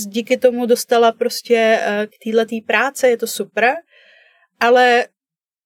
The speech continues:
bejt tam třeba dva roky a už se nic novýho neučit,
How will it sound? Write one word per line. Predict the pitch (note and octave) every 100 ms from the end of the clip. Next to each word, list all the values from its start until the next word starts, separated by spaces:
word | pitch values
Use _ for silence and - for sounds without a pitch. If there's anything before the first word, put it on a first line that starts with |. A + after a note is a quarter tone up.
| _
bejt | G#3 A#3 C4 -
tam | C#4+ C#4+ C4+
třeba | - C4 B3
dva | A3+ A#3+
roky | C#4 C#4 C#4
a | - A#3+
už | G#3+
se | C#4+
nic | B3+ C4 C4
novýho | C4 C4+ C4+
neučit, | A3+ A3+ - A#3